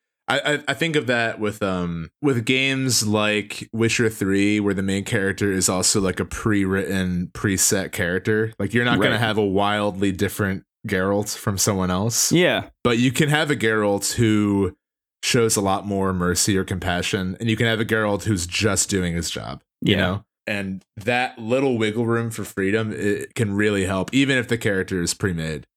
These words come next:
Speaker 2: Yeah.
Speaker 1: Um, for role-playing purposes.
Speaker 2: This game is getting compared a lot to The Witcher Three, which I think is probably exactly what Ubisoft was going for and wanted,
Speaker 1: Yeah,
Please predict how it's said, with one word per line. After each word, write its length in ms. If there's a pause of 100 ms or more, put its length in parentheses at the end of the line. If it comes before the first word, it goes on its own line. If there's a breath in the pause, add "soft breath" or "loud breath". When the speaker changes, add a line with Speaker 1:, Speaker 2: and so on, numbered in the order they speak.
(100)
Speaker 2:
Yeah. 300
Speaker 1:
Um, 120
for 180
role-playing 480
purposes. 640 (160)
Speaker 2:
This 240
game 240
is 120
getting 200
compared 340
a 60
lot 180
to 60
The 60
Witcher 260
Three, 240
which 160
I 60
think 340
is 260
probably 380
exactly 400
what 120
Ubisoft 420
was 100
going 280
for 260
and 180
wanted, 320
Speaker 1:
Yeah, 360